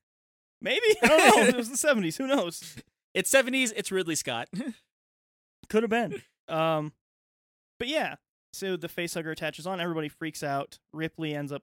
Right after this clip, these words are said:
Speaker 1: being like, "Hey, uh, we gotta not let them in here because quarantine." And then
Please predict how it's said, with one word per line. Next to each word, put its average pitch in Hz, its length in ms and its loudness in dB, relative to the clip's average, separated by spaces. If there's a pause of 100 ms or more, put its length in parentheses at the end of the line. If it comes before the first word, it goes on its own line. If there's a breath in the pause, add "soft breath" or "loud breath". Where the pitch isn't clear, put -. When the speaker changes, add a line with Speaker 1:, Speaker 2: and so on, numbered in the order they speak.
Speaker 1:
being 139 240 -8
like, 127 240 -12
"Hey, 262 500 2 (540)
uh, 196 380 2
we 226 160 -6
gotta 226 300 0
not 214 200 -4
let 220 140 -6
them 214 140 -4
in 208 100 -4
here 196 200 -4
because 185 260 -8
quarantine." 185 680 -8 (420)
And 147 220 -4
then 139 560 -4